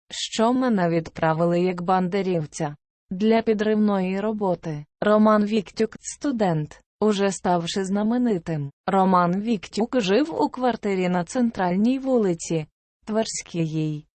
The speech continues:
Колись квартира належала сину Сталіна Василю. Так сталося, що тепер я живу у квартирі сина Сталіна.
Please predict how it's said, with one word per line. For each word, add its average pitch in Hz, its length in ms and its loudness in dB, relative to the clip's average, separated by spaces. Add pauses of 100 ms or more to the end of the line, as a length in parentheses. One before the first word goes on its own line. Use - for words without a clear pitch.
(120)
Колись 196 400 0
квартира 190 680 -2
належала 196 680 0
сину 175 420 -2
Сталіна 170 600 0
Василю. 170 680 -4 (340)
Так 214 200 2
сталося, 165 800 -2 (180)
що - 280 -2
тепер 196 320 0
я 175 260 2
живу 185 300 -2
у 165 120 2
квартирі 202 600 -2
сина 277 380 -2
Сталіна. 147 680 -4